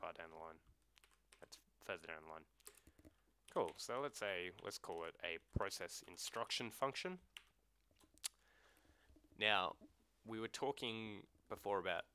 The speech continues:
things in Python three, and one of them is type hinting. So this is kind of what I want to be, to be doing, is to mess around with this type hinting stuff, which is kind of new inline in, in Python three point five, which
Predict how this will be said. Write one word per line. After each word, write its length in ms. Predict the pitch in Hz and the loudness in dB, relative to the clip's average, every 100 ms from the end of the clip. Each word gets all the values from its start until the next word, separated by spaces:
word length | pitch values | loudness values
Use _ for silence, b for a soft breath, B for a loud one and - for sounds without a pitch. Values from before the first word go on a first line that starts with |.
| - | -6
things 260 | 101 90 | -6 -4
in 240 | 92 87 85 - | -4 -4 -6 0
Python 300 | 90 - 87 | 0 -2 -2
three, 220 | 123 127 | 0 2
and 100 | 90 | 2
one 140 | 92 | 0
of 80 | 95 | 0
them 160 | 90 87 | 0 -2
is 160 | 85 82 | -4 -6
type 300 | - 87 - | 0 2 2
hinting. 400 | 82 80 82 80 | -6 -8 -10 -8
So 200 | - 92 | -2 -2
this 160 | 104 - | -2 -4
is 80 | 113 | -2
kind 220 | 107 95 | 0 2
of 100 | 85 | 2
what 160 | 92 - | 0 2
I 80 | 87 | 0
want 200 | 87 87 | 0 -4
to 100 | 87 | -8
be, 320 | 87 82 80 - _ _ _ _ _ _ _ _ _ _ _ _ _ | -12 -10 -12 -16 _ _ _ _ _ _ _ _ _ _ _ _ _
to 100 | - | -8
be 80 | 95 | -4
doing, 320 | 87 135 123 | 0 2 2
is 160 | 98 - | -2 -6
to 80 | 98 | -2
mess 240 | 98 - | -2 -2
around 260 | 92 87 85 | 2 2 2
with 160 | 85 | -8
this 140 | 104 - | -10 -4
type 240 | - 92 - | 2 2 2
hinting 280 | 107 113 | -8 -8
stuff, 240 | - 143 151 | -4 -4 -4
which 180 | - - | -8 -10
is 100 | 90 | -10
kind 180 | - 90 | -6 -6
of 60 | 80 - - 107 | -8 -14 -16 -8
new 300 | 95 92 92 90 | -4 -2 -2 -4
inline 320 | 90 87 87 | -2 -2 -2
in, 80 | 85 - - | -8 -16 -14
in 80 | 92 - | -14 -4
Python 280 | 87 - 90 | -6 -6 -12
three 120 | 92 - | -12 -12
point 140 | 87 | -4
five, 220 | 127 151 147 | 0 0 0
which 340 | 98 - | -6 -6